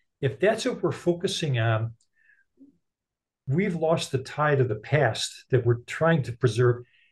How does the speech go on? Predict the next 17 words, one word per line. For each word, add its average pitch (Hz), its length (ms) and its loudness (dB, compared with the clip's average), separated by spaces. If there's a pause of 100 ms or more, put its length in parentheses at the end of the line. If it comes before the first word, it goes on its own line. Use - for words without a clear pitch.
(140)
and 131 120 2
trying 170 320 2
to 139 100 -2
convey 135 340 0
why 123 360 2 (320)
this 165 460 -2
is 139 160 0
an 120 80 2
important 147 480 -2
slice - 480 2
of - 80 -8
Americana 120 800 2 (480)
that 120 160 -2
needs 131 240 2
to 123 80 -8
be 120 160 2
preserved. 110 640 0